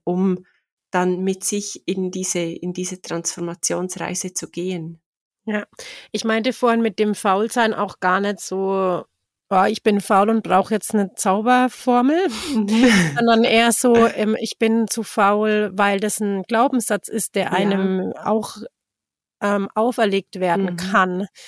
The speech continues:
Speaker 1: Mhm.
Speaker 2: Ähm, und auch ein Glaubenssatz, den ich echt, äh, ganz wichtig find anzuschauen. „Bist du
Speaker 1: Mhm.
Speaker 2: wirklich faul oder
Speaker 1: Mhm.
Speaker 2: warum denkst du, du bist faul?“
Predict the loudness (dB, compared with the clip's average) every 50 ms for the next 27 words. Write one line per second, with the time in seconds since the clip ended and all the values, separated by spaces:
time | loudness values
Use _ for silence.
0 | -10 -8 -8 -8 -8 -8 -4 -2 0 0 0 0 0 -2 -2 -2 -2 -4 -4 -4
1 | -6 -8 -10 -12 _ _ _ _ _ _ _ _ _ _ _ _ _ _ _ _
2 | _ _ _ _ _ _ _ _ _ _ _ _ _ _ _ _ _ -6 -4 -2
3 | -2 -2 -4 -6 -6 -6 -6 -6 0 0 0 2 0 -2 -4 -2 -4 -4 -4 -6
4 | -8 -8 -6 -6 -6 -6 -6 -4 -4 -4 -4 -4 -6 -10 -10 -8 -4 -2 -2 0
5 | 0 0 0 0 -2 -2 -2 -2 0 0 0 0 0 -2 -2 -2 -4 -2 -4 -6
6 | -4 -2 0 0 0 0 0 0 0 0 0 0 0 -2 -2 -2 -2 -2 -2 -2
7 | -2 -4 -4 -4 -4 -4 -4 -6 -6 -4 -4 -4 -4 -2 -2 -2 -2 -2 -4 -4
8 | -2 0 0 2 2 0 0 0 -2 0 2 2 2 2 2 0 0 0 0 0
9 | -2 -2 -4 -8 -14 _ _ -2 -2 0 0 -2 -4 -4 -6 -6 -6 -6 -6 -6
10 | -6 -8 -8 -8 -4 -4 -2 -2 -2 -2 -2 -2 -4 -4